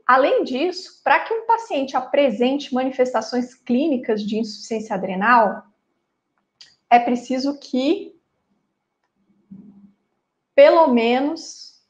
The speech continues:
noventa por cento da funcionalidade da córtex adrenal tenha sido perdida. Isso mesmo. Isso significa dizer que a,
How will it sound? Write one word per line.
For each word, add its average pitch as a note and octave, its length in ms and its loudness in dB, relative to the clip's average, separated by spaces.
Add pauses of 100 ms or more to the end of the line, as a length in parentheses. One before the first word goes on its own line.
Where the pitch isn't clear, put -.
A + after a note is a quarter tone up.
noventa C4+ 680 -2
por - 260 -10
cento B3+ 720 -8 (680)
da A#3 240 4
funcionalidade B3 1000 0
da A3+ 100 2
córtex A3+ 720 0
adrenal G#3+ 460 -2
tenha A#3+ 240 -4
sido A3+ 380 -4
perdida. G3+ 760 -2 (180)
Isso C#4 360 -6
mesmo. A3+ 520 -4 (380)
Isso A#3+ 180 -10
significa C#4+ 680 -4
dizer A#3+ 720 0 (500)
que C4+ 540 -2 (720)
a, A#3 880 6